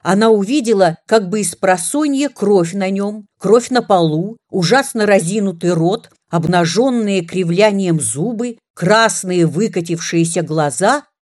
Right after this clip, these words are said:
Она прочитала его страдания на взрытом, измученном лице и отгадала всё дело. Ум её озарился надеждою.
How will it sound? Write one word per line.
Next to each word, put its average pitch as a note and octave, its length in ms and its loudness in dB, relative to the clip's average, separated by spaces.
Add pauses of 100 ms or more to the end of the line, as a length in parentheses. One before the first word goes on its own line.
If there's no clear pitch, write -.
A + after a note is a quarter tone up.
(100)
Она F#3 240 0
прочитала G#3+ 680 0
его G3+ 300 0
страдания F#3+ 1000 0 (100)
на E3+ 180 2
взрытом, F3 760 -2
измученном E3+ 760 -2
лице C#4 600 -4 (280)
и B3+ 80 2
отгадала G#3 840 2
всё D#4 340 -4
дело. A3 600 -4 (420)
Ум D4 300 6
её E3 400 0 (100)
озарился A#3 680 0
надеждою. A3 880 -2